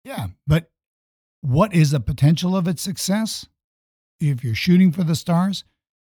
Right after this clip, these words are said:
then you need to understand that this is a need of the group to advance into that area of success. Okay. So he says, um, "No or weak orders bring about stagnation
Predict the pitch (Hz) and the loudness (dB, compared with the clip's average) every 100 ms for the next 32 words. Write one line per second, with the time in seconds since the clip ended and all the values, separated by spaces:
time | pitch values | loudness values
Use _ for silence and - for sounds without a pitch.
0 | - 135 135 131 - _ - 127 151 180 | -4 0 2 0 -2 _ -10 -2 2 4
1 | 156 180 143 - 147 147 147 - 175 170 | 4 4 2 -2 2 2 2 0 2 2
2 | 104 104 - _ - 135 131 165 190 165 | 0 -6 -12 _ -8 -6 -2 -2 0 0
3 | 151 135 151 180 175 139 127 104 175 135 | 4 4 6 4 4 0 -2 0 0 0
4 | - _ _ _ - 131 127 107 156 156 | -6 _ _ _ -4 -2 0 2 4 4
5 | 147 - 160 135 120 127 131 - 135 127 | 2 -2 -2 -2 0 -4 -6 -2 0 0
6 | 120 110 - 117 - 98 - - 139 123 | 0 -6 -10 -14 -14 -16 -14 -8 -8 -6
7 | 80 _ _ _ _ _ _ _ - 165 | -10 _ _ _ _ _ _ _ -8 -2
8 | 147 139 - 143 131 110 127 123 110 110 | 0 0 0 0 2 0 0 -2 -2 -6
9 | _ _ _ - 135 190 240 131 151 - | _ _ _ 2 4 4 4 0 -4 -2
10 | 135 123 127 247 - 143 131 120 143 139 | -2 0 0 0 -2 -4 -2 0 -2 -4
11 | 123 139 139 131 127 - - 135 117 110 | 2 4 6 4 0 -2 -6 -2 -2 2
12 | 139 180 - 190 | 2 2 2 0